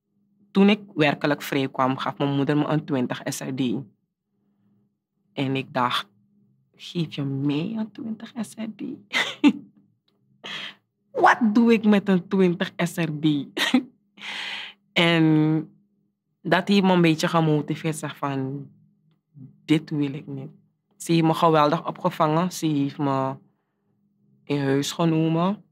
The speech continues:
En ik mag niet jokken, ik heb binnen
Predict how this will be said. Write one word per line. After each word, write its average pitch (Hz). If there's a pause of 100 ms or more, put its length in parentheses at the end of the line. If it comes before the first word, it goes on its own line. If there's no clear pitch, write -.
(580)
En -
ik 147
mag 156
niet 165
jokken, 147
ik 156
heb 147
binnen 139